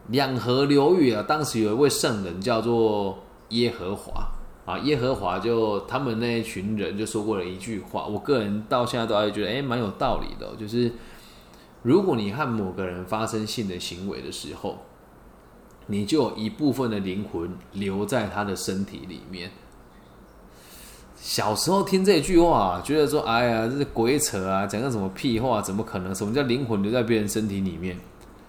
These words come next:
但我现在到这个年纪，我就会发现，确实，如果你和一个人有这个性的亲密的关系哦，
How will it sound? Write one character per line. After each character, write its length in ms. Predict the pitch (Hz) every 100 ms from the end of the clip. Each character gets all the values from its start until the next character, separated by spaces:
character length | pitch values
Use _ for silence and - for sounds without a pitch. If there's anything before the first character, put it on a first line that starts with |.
| - -
但 220 | - 202 113
我 80 | 101
现 300 | - 180 135
在 500 | 160 123 113 101 101
到 240 | 127 135
这 100 | 107
个 140 | 131 117
年 240 | 98 92
纪， 160 | 98 90
我 60 |
就 120 | 92 120
会 80 |
发 240 | 117 104 104
现， 180 | 113 104
确 240 | - 190
实， 220 | 123 101
如 160 | 104 151
果 140 | 156
你 140 | 101 90
和 200 | 135 120
一 60 |
个 60 | 110
人 160 | 92 90
有 160 | 82
这 160 | 82 113
个 120 | 104
性 300 | 95 - 120
的 80 | 98
亲 240 | - 120
密 140 | 113 104
的 120 | 92
关 280 | 95 92 95
系 260 | - 90
哦， 100 | 90